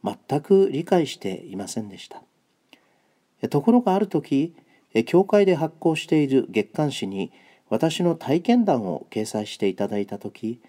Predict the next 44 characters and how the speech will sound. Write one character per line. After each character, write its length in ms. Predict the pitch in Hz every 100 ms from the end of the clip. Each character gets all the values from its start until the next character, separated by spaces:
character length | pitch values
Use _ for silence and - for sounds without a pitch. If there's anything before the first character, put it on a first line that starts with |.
| _ _ _ _
え、 80 | 120
か 140 | 180
つ 120 | 190 -
て 120 | 151
の 220 | 110 101
私 340 | 90 107 127 -
と 200 | 147 123
同 140 | 123
じ 160 | 143 208
よ 120 | 247
う 40 |
な 260 | 202 113 73
境 180 | - 110
遇 140 | 117 113
の 120 | 110
方 280 | - - 113
が 240 | 101 107 _ _ _ _
教 180 | 131 135
会 200 | 147 143
に 120 | 131
訪 260 | 127 135
ね 120 | 180 180
て 140 | 127
来 140 | -
ら 140 | 101 98
れ、 240 | 87 85 _ _ _ _ -
イ 80 |
エ 60 | 147
ス・ 120 | 143
キ 100 | -
リ 80 | 131
ス 80 | 131
ト 120 | 139
を 40 |
信 260 | 131 127 156
じ 120 | 196
る 80 | 220
よ 120 | 202
う 20 |
に 100 | 139
な 120 | 107 123
っ 20 |
た 200 | - 113
り、 240 | 113 123